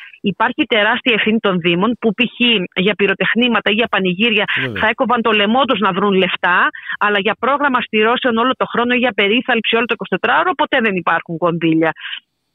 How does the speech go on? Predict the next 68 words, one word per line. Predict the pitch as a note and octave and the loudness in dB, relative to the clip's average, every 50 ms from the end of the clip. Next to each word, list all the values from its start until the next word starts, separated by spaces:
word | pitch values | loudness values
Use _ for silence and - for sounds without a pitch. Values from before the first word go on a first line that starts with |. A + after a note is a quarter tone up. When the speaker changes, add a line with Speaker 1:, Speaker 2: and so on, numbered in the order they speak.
| _ _ _ _ _ _ - | _ _ _ _ _ _ -2
Speaker 1:
Ε, | G3+ G#3 G#3 G3+ G3+ G3+ G3 F#3+ F#3 F#3 | 0 2 2 2 2 2 2 2 2 2
Speaker 2:
Χαρακτηριστικό | F#3 F#3 F3+ E3 - F3 E3+ E3 - F3+ G#3+ G#3+ | 2 0 0 0 0 -2 -2 -2 0 0 0 2
Speaker 1:
αλλά | G#3+ A#3+ | 2 2
Speaker 2:
παράδειγμα | A3+ G#3+ A3+ A3 G#3+ G#3 A3 A3+ A3+ A#3 A3+ A3 | 2 2 2 0 0 0 0 0 2 2 0 -2
και | G#3+ - G#3 | -2 -2 0
ο | G3+ | 0
Δήμος | F#3 G3+ G3+ F3+ D3+ D#3+ | 0 0 0 -2 -2 -4
Αθηναίων, | D3 - C#3+ C3+ D3+ G3 A3+ A#3 A#3 A3+ | -4 -4 -2 0 0 2 0 0 0 -2
που | F3 F#3 F3+ F3+ E3+ | -2 -2 0 0 0
διαφήμισε | E3 F3 E3 C#3+ - F3+ F#3 F#3 E3+ D3 - - D3+ C#3+ C3+ C3 C3 C3 B2+ B2 A#2+ A#2+ A#2 A#2 A2+ - | 2 0 0 -2 -2 -4 -2 -2 -2 -2 0 0 0 0 0 0 -2 -2 -4 -4 -4 -4 -4 -6 -6 -6
το | - B2 B2 A#2+ A#2+ A#2+ A#2+ A#2+ B2 | -4 -2 -2 0 0 0 0 0 0
ιατρείο | B2+ C3 B2+ B2 - C#3 D3+ D#3 D3 C3+ A#2 | 0 0 -2 -2 -2 -2 -2 0 0 0 -2
του, | - B2+ B2 | -4 -6 -6
το | G#2+ B2 | -6 -6
κτηνιατρικό | A#2 - - C3 B2+ B2+ A2+ A#2 A#2 C3 D3+ C#3+ | -8 -6 -6 -4 -4 -4 -6 -6 -6 -4 -4 -4
του | C#3 | -2
ιατρείο | C3+ B2 A#2+ G#2 D3 D3 D3 C#3 C3 B2 A#2+ A#2 A2+ A2 G#2+ G#2 | -2 -2 -4 -4 -4 -4 -2 0 0 0 0 -2 -2 -4 -6 -6
στην | - - C3+ C3+ | -8 -8 -6 -6
Αθήνα | A#2+ A2+ - C#3+ D3 C#3+ C3+ B2 A#2 | -8 -6 -6 -4 -4 -2 -2 -2 0
Speaker 1:
Το | - A#3 | 0 0
οποίο | A3 G3 - C4 C#4 D4 D4+ | -2 0 0 0 0 0 0
Speaker 2:
προεκλογικά, | D#4 D4 C#4 C4+ C4+ B3 | 0 0 0 0 0 0
Speaker 1:
εγγενίασε | A#3+ A#3+ B3 C#4 - C#4+ D4 - D4+ C#4+ | 0 0 0 0 0 0 -2 -2 -4 -4
χωρίς | - B3 A#3+ A#3+ C4+ D4 C4+ | -2 0 0 0 0 -2 -2
να | - C#4+ | -2 -2
έχει | C#4 C#4 D4 - D4 - | -2 -2 -2 -2 -4 -2
πάρει | - C4 C4+ | 0 0 0
Speaker 2:
χωρίς | C#4+ C#4 C4+ C4 | 0 0 2 2
να, | C4+ | 2
Speaker 1:
άδεια. | C4+ B3 E3+ E3+ E3 E3+ D#3+ C#3+ | 0 0 -2 -6 -6 -6 -4 -2
Speaker 2:
ναι, | C#3+ C#3+ | -2 -2
ακριβώς, | C3+ - C#3 C#3 B2+ G#2+ F#2+ - - | -2 -2 -4 -6 -6 -6 -8 -8 -10
ακριβώς. | G2 G2 G2+ F2+ E2 E2+ - | -12 -12 -12 -12 -12 -8 -4
Το | - D#3+ | -4 -2
οποίο | D#3+ G#3 A#3+ | 0 0 0
Speaker 1:
Γιατί | A#3 A3 A3 | 0 2 0
Speaker 2:
μετά | A#3+ - | 0 0
Speaker 1:
το | - C4+ | 0 0
Speaker 2:
πηγαίνανε, | B3 A#3 A#3+ B3 A#3 A#3 A#3 A#3+ | 0 2 2 2 2 0 0 0
Speaker 1:
εγγενίασε; | B3 A#3+ G#3 A3 - - C#4+ D4 D4+ D4+ - | 0 0 -2 -4 -4 -2 -2 -2 -2 -2 0
Speaker 2:
το | G#3 | 0
εγγενίασε | G3+ F#3+ F#3+ F#3+ G#3+ B3 B3+ B3 | 0 2 2 2 2 2 0 0
και | B3 | 0
μετά | A#3+ B3 C4+ B3 | 0 2 0 0
πηγαίνανε | A3+ A3+ A3+ C4+ C4 B3+ A#3 | 0 -2 -2 0 0 0 0
τις | G3+ | 0
επόμενες | A#3 A3+ B3+ B3+ B3 G#3+ G#3+ | -2 -2 0 -2 -2 -2 0
ημέρες | A#3 C4 B3 G#3+ | 0 0 0 0
ο | A3 G#3 | -2 -2
κόσμος | - A#3+ B3+ C4 C#4 B3 | 0 0 0 0 0 -2
και | - C#4 | -2 -2
ήταν | C4 D4 C#4 | -4 -4 -2
κλειστή | - C4+ B3 - D4+ | -2 -4 0 0 0
η | D#4+ | 0
πόρτα, | A#3+ E4 D#4 B3+ G#3+ | 2 0 0 0 0
δεν | F#3+ A#3 C4+ | 0 2 0
είχε | B3+ G3+ G3+ | 0 0 -2
ξεκινήσει | - F#3+ E3 D#3+ D3+ D3+ - D3+ | -4 -2 -2 0 0 0 0 0
ακόμη, | C#3 C#3 F3 F#3+ | -2 -2 -2 -2
το | F#3 F#3+ | 0 0
Speaker 1:
Βέβαια, | F#3+ B3 - | 2 2 2
Speaker 2:
εγγενίασε | A3 D4 A#3+ A3+ G#3 G3+ G#3 | 2 2 2 0 0 0 0
Speaker 1:
ε, | A3 | 0
Speaker 2:
για | G#3 G3 G3 | 2 2 0
Speaker 1:
ε, | |
Speaker 2:
τις | F#3 - | -2 -2
φωτογραφίες. | - F#3 F3 E3 E3 D3 - G3+ B3 C#4 D4 - - - | -2 0 0 0 0 0 0 0 0 0 0 0 -2 -6
Speaker 1:
ε, | - | -12